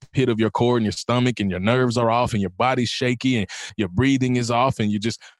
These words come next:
feel this intense fear where you can't move. Grounding literally, it's like a, a force quit. You know, like when you have, like, in a computer, when there's apps that you wanna force close, you can, like, force close your anxiety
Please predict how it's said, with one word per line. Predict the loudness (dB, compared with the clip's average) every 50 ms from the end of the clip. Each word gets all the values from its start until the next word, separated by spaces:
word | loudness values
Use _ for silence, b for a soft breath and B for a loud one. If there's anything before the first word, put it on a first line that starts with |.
| B _
feel | 0 2 2 2 2
this | 2 0 0
intense | 0 0 0 0 0 0 0 -2 -6 -6 -2
fear | 0 0 2 2 2
where | 2 0
you | 0 0
can't | -2 -2 0 0
move. | 0 2 2 2 0 0
Grounding | 0 0 0 2 2 2 0 0 0 0 0 0 -2 -2 B B B B B B
literally, | -6 -2 0 0 2 2 2 2 0 0 0 -2 -4 -6 -8 _ _ _ _ _ _ _ _ _ _ _
it's | -6 -2 0 2
like | 2 2 2 2
a, | 0
a | 2 2 2 2 2 2 0 -2 -4
force | -8 -6 -2 0 2 2 2 0 -2 -6 -4
quit. | -2 0 0 0 -2 -4 -12 -14 -14 -8 -6
You | -2 0
know, | 0 0
like | 0 0 0 0
when | 0 0
you | 0 0
have, | 0 0 0 0
like, | 0 -2 -2 -4 -8 -16 B B B B B
in | B -2 0
a | 0
computer, | 0 0 0 0 0 2 2 2 2
when | 2 0
there's | 0 -2 -2
apps | -2 -2 -2 -2 -2
that | -4 -2 -2
you | 0
wanna | 0 0 0 -2 -4 -6 _ _ _
force | 0 2 2 0 -2
close, | -2 -2 0 0 2 2 0 0 -2 -2
you | -4 -4 -2
can, | -2 -2
like, | -2 -2 -4 -4
force | -2 0 0 0 0
close | -2 0 0 2 2 2 0
your | 0 0
anxiety | 0 0 0 0 0 0 0 -2 -2 -4 -6